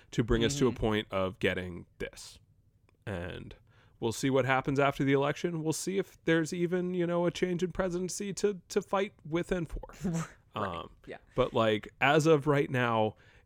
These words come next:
Speaker 1: uh, you could not be doing more to confirm to me that the Biden administration has no interest in doing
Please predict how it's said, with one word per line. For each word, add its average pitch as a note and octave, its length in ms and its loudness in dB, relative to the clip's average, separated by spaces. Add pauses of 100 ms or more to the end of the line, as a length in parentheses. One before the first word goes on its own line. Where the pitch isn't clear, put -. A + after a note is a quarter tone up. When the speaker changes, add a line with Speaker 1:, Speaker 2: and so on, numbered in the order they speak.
(120)
Speaker 1:
uh, G2+ 280 2
you A#2+ 200 -2
could E3+ 300 4
not D#3+ 280 2
be D3 100 0
doing B2+ 320 2
more A2 280 2
to - 160 -10
confirm A2+ 460 -4
to - 120 -6
me G2 400 -2 (300)
that G2 220 -2 (760)
the A2 180 0
Biden G#2+ 280 4
administration A2 600 -2
has G2+ 220 -6
no G#2 400 4
interest G#2 560 -2
in G#2+ 160 -4
doing G2+ 400 0